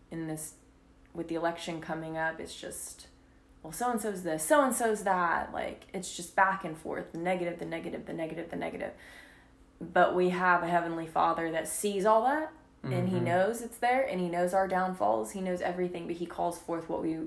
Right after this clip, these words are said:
Speaker 1: what He created us as, in our true identity.
Speaker 2: Yeah. Well, and that's, that's why it's important when you are in those seasons of pain,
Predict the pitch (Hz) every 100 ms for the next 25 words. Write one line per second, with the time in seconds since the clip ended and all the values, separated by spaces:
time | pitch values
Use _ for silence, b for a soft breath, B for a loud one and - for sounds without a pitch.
0 | - 175 170 - - 175 - 165 170 165
1 | 165 165 - - - b b b b b
2 | b - - - - - - - - -
3 | _ - 170 160 160 - 180 175 156 165
4 | 156 151 147 - - - - - - _
5 | _ _ - 113 110 107 - _ - _
6 | - B B B 190 196 165 165 170 170
7 | 147 156 170 - 156 151 143 - 135 120
8 | - 214 160 131 131 - 139 139 139 139
9 | 156 147 147 165 165 143 139 135 127 -
10 | 151 147 139 123 117 - 151 151 147 117